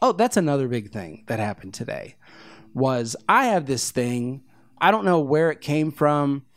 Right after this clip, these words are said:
or why I have it, but I have this thing about mowing the yard. <clears throat> Like, I, I, I've never let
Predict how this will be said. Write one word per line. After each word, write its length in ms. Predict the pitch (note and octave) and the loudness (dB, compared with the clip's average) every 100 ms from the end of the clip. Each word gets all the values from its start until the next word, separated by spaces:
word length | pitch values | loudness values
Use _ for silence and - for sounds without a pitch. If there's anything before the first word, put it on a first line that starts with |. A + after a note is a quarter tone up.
| _ _ | _ _
or 140 | - C3 | -6 -2
why 340 | C3 D3 E3+ | 2 2 2
I 60 | D3 | 0
have 360 | C3 B2+ B2+ B2 | 0 0 0 -2
it, 200 | A#2+ - | -6 -8
but 260 | D3 C3 B2 | -2 -2 0
I 120 | C3 | -2
have 180 | D3+ G#3 | 0 0
this 240 | F3+ - | -2 -4
thing 500 | - C3 C3 C3 C#3 - - - _ _ - _ - | -2 -2 0 -2 -4 -10 -20 -20 _ _ -20 _ -6
about 480 | C#3+ C#3+ C3 - | 2 2 2 -2
mowing 640 | D#3+ C#3+ C#3+ C#3+ C#3 C3+ C3+ | 0 2 2 2 0 0 0
the 100 | B2+ | 0
yard. 500 | B2 A#2 A2 - C#3 - - A#3 - | 0 0 -2 -6 -10 -14 -8 -8 -6
<clears throat> 320 | F#3+ D#3 - | -6 -6 -2
Like, 340 | C#3+ C3+ B2 - _ _ _ - | 0 0 -4 -14 _ _ _ 4
I, 380 | D#3 F#3+ E3 C#3+ _ _ _ - - | 6 4 2 -8 _ _ _ -14 0
I, 160 | D3 D#3 C3+ - _ _ _ - | 2 2 -4 -14 _ _ _ -2
I've 180 | D#3+ | 2
never 360 | F3+ F#3+ G3+ G3+ | 4 4 4 0
let 480 | D#3+ E3 F3 C#3+ | 4 4 4 2